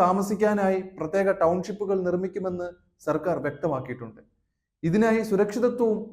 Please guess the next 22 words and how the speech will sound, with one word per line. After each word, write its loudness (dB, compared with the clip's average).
അനുയോജ്യവുമായ 2
സ്ഥലം 2
കണ്ടെത്തുന്നതിന് -2
വേണ്ടി -2
ലാൻഡ് 0
റവന്യൂ -2
ജോയിന്റ് 0
സെക്രട്ടറിയും -4
വയനാട്ടിലെ 0
മുൻ -6
കളക്ടറുമായ -2
എം 2
ഗീതയെ 6
സർക്കാർ 2
ചുമതലപ്പെടുത്തിയിട്ടുമുണ്ട്. -2
രാജ്യത്തിനും 6
ലോകത്തിനും 4
മാതൃകയാക്കാവുന്ന 6
പുനരധിവാസ 4
കേന്ദ്രമാണ് 0
ഒരുക്കുകയെന്നും 2
മുഖ്യമന്ത്രി -2